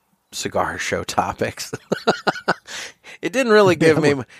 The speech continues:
Speaker 1: m-, really much in the way of anything innovative. Let's put it that way. It was pretty basic
Speaker 2: No,
Speaker 1: stuff.
Speaker 2: and <laughs> we did the same thing one day, you know, thinking about, "Okay, we've been doing Cigar Authority for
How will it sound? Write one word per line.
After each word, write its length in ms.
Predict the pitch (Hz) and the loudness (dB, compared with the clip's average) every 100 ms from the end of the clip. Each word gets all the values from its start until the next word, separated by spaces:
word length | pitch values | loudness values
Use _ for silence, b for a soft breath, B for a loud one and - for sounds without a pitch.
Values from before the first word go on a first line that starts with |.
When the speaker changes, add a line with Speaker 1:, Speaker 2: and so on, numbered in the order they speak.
| B | B
Speaker 1:
m-, 160 | - 151 | -14 2
really 240 | 170 165 151 | 6 6 6
much 280 | 147 147 | 4 4
in 80 | 143 | 0
the 100 | 131 | 0
way 200 | 127 131 | 4 6
of 100 | 123 | 4
anything 460 | 117 127 120 127 117 | 2 -2 -2 -4 -6
innovative. 600 | 107 120 104 104 101 101 | -4 -4 -2 -2 -4 -2
Let's 180 | 120 - | -4 -2
put 160 | 135 | -2
it 80 | 123 | -2
that 240 | 113 110 95 | 0 -2 -2
way. 180 | 95 | -4
It 40 | 104 | -4
was 160 | 120 | -6
pretty 320 | - - 135 123 | -8 -6 -4 0
basic 260 | 107 269 | 2 4
Speaker 2:
No, 240 | 254 185 98 | 4 4 2
Speaker 1:
stuff. 380 | 107 - - - | 0 -2 -6 -2
Speaker 2:
and 360 | 156 143 143 - _ _ _ | 2 4 2 -4 _ _ _
<laughs> 260 | - - | -6 0
we 220 | 170 151 | 4 6
did 280 | 170 175 139 | 6 4 4
the 80 | 131 | 0
same 320 | - 147 110 | 0 0 -2
thing 300 | - 117 113 | -2 -2 -2
one 260 | 117 113 107 | -2 -2 0
day, 300 | 104 101 107 | 0 0 -2
you 200 | 107 110 | -4 -6
know, 160 | 117 104 | -6 -10
thinking 380 | - 113 101 101 | -6 -4 -4 -6
about, 260 | 95 104 | -2 2
"Okay, 480 | 123 175 - 135 98 b b b b | 2 2 2 2 2 b b b b
we've 100 | - | -4
been 160 | 139 127 | 0 4
doing 180 | 135 127 | 4 4
Cigar 380 | - 113 120 113 | 0 0 2 2
Authority 600 | 104 139 123 113 104 98 | 2 2 4 2 0 -6
for 440 | - 107 95 - | -6 -4 -4 -6